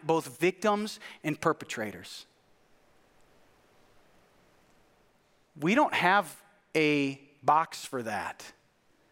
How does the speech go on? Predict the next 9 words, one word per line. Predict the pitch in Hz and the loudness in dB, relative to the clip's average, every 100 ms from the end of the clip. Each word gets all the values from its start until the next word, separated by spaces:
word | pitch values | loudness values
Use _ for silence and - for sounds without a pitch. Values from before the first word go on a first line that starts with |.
| _ _ _ _ _ _ _ _ _ _ _ _ _ _ - - | _ _ _ _ _ _ _ _ _ _ _ _ _ _ -10 -2
Because | 165 214 190 - | 2 2 2 4
all | 214 349 | 6 6
of | 302 170 | 4 4
us | 147 185 - - - - _ _ _ _ _ | 4 2 -2 -10 -14 -20 _ _ _ _ _
have | - 196 190 165 - _ _ _ _ _ - _ _ _ 147 | 0 4 4 0 -10 _ _ _ _ _ -20 _ _ _ -4
directly | 196 190 160 165 214 311 - - 151 139 135 196 - _ _ _ _ _ _ _ _ | 0 2 0 2 4 4 0 -2 2 2 2 -4 -10 _ _ _ _ _ _ _ _
sinned | - - 302 208 165 170 - - | -8 2 4 4 4 0 -4 -2
against | 170 185 180 - | 2 2 0 -2
God | 143 151 175 233 339 | 2 4 6 4 2